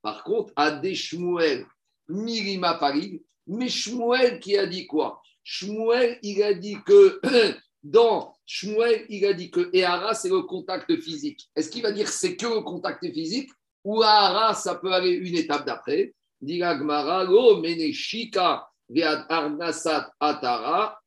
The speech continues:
Ahara karera. Ça veut dire que quoi ? Pour Shmuel, tu peux très bien dire que Ehara, il y a deux possibilités. Ça commence au contact, juste à l'introduction du gant. Donc moi, jusqu'à présent, je dis il y a quatre étapes.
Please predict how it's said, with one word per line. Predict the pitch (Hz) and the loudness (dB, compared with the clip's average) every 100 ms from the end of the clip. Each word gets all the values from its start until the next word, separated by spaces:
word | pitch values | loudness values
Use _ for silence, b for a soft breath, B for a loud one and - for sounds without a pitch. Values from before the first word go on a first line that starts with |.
| - | -6
Ahara | 175 180 139 147 185 - | -2 0 2 2 2 2
karera. | 156 147 143 127 117 | 0 0 0 0 -2
Ça | 131 147 | -4 -4
veut | 165 | -2
dire | 165 160 | -2 0
que | |
quoi ? | 160 131 - - _ | -2 -2 -10 -14 _
Pour | 160 156 | -8 -8
Shmuel, | - 170 214 - | -6 -2 -2 -2
tu | 160 | -6
peux | 160 | -6
très | 180 | -4
bien | 185 180 | -2 -2
dire | 156 151 | -2 -2
que | 151 - | -4 -2
Ehara, | 180 165 156 180 220 - _ | 2 2 4 2 0 -4 _
il | 160 | -4
y | |
a | |
deux | 147 226 | -2 -2
possibilités. | 185 - 180 170 165 131 - _ _ - | -2 -2 -4 -6 -4 -6 -8 _ _ -10
Ça | - 165 | -4 -2
commence | 190 190 185 - | -2 -2 -4 -4
au | - | -8
contact, | 123 - - - _ _ _ _ | -8 -8 -8 -10 _ _ _ _
juste | 156 131 226 294 - - | -8 -2 2 2 0 -6
à | 185 | -4
l'introduction | 196 - 175 160 - 196 | -4 -2 -4 -4 -6 -6
du | 190 156 | -6 -4
gant. | 151 147 - | -6 -6 -8
Donc | 120 | -8
moi, | 175 214 | -4 -4
jusqu'à | 202 - 185 | -4 -6 -6
présent, | 175 208 190 | -2 -2 -2
je | |
dis | 190 | -4
il | 202 | -2
y | |
a | 175 | -2
quatre | 175 - | -4 -4
étapes. | 143 123 | -4 -4